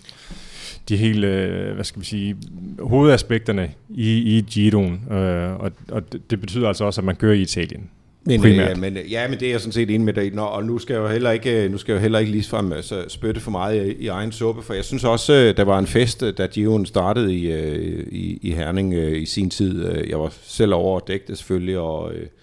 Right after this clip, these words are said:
Speaker 2: og, øh, og det var, øh, det var faktisk, øh,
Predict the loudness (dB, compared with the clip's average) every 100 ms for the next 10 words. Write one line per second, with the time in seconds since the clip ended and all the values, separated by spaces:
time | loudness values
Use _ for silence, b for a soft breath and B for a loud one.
0 | b b b b b -4 -2 0 0 -2
1 | -2 -6 -8 -8 -4 -4 -2 -4 -6 -10
2 | -10 -12 -16 -20 -12 -2 2 4 4 4
3 | 0 2 2 4 2